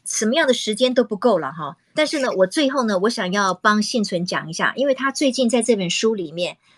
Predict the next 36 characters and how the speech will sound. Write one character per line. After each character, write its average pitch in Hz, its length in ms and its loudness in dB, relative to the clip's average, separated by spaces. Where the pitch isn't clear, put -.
他 330 100 2
分 359 220 -2
享 185 180 2
了 175 80 0
很 170 240 -4
多 220 260 4
他 240 180 0
一 226 120 -2
路 254 180 2
走 156 220 0
来， 151 260 -2
成 233 240 4
为 254 120 6
一 220 200 2
个 185 340 4
世 - 300 4
界 247 180 8
舞 165 140 -2
台 175 180 -6
上 226 160 -2
的 180 100 0
顶 180 280 -6
尖 214 200 0
选 180 300 0
手， 151 240 -2
他 247 120 2
所 190 180 -4
发 208 220 0
生 196 240 -4
的 175 100 2
一 170 100 -4
些 175 240 -2
心 185 260 -2
路 165 160 -4
历 165 140 -4
程。 110 280 -8